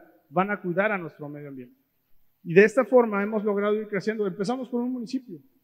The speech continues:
y de ahí nos fuimos expandiendo a otros municipios de la región y seguimos trabajando con ellos. Entonces, esta es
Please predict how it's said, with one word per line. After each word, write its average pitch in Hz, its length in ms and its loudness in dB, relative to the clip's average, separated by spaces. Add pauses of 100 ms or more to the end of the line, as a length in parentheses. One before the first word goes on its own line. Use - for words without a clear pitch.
(240)
y 185 120 -6
de 180 80 2
ahí 190 160 4
nos 226 160 -4
fuimos 226 260 -6
expandiendo 202 500 -6
a 202 40 -2
otros 196 240 -8
municipios 185 480 -10
de 185 80 -10
la 170 100 -6
región 175 320 -10
y 170 40 -10
seguimos 202 420 -6
trabajando 180 480 -6
con 170 160 -16
ellos. 160 180 -18 (800)
Entonces, 214 580 2 (100)
esta 240 360 2
es - 280 -6